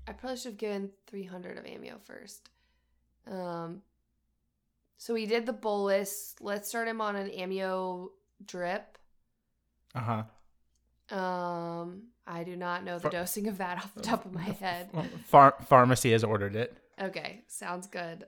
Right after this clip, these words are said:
Speaker 1: Um, uh, I can't decide whether or not to sedate him in cardioversion. Uh,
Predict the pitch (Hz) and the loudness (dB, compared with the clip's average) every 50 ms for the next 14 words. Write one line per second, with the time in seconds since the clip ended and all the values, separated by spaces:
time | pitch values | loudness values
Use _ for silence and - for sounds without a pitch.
0 | - - - 190 185 185 185 185 180 175 175 175 175 175 180 180 190 - _ _ | -14 -8 -6 -4 -2 -2 -2 -2 -2 -4 -6 -6 -8 -10 -10 -12 -14 -18 _ _
1 | _ _ _ _ _ _ _ _ _ _ _ _ _ _ _ _ _ - - - | _ _ _ _ _ _ _ _ _ _ _ _ _ _ _ _ _ -20 -20 -20
2 | - - - - 202 208 214 208 202 196 196 196 196 196 190 196 202 214 233 202 | -20 -20 -20 -16 -14 -12 -10 -8 -8 -8 -8 -8 -8 -8 -8 -10 -10 -12 -16 -16
3 | - - - 214 208 220 214 208 208 202 202 202 202 - 214 208 208 - - _ | -14 -14 -12 -12 -10 -10 -8 -8 -8 -8 -8 -8 -10 -12 -14 -14 -14 -16 -20 _
4 | _ _ - - - 202 196 196 190 190 - 220 226 233 226 214 214 214 214 208 | _ _ -14 -14 -12 -10 -10 -10 -10 -12 -12 -14 -14 -14 -14 -12 -14 -14 -14 -16
5 | 220 220 214 214 - - 220 226 240 240 _ _ _ _ _ _ _ _ _ _ | -16 -16 -16 -18 -18 -18 -20 -20 -20 -20 _ _ _ _ _ _ _ _ _ _
6 | _ _ _ _ _ _ _ _ _ _ - - - _ _ _ _ _ _ _ | _ _ _ _ _ _ _ _ _ _ -20 -20 -20 _ _ _ _ _ _ _
7 | - - 214 214 - 185 185 180 190 190 - - 113 117 - - - - - 302 | -20 -18 -16 -16 -14 -14 -14 -14 -14 -14 -14 -14 -16 -16 -16 -18 -20 -20 -18 -18
8 | 311 320 311 294 - 262 | -16 -16 -14 -12 -12 -12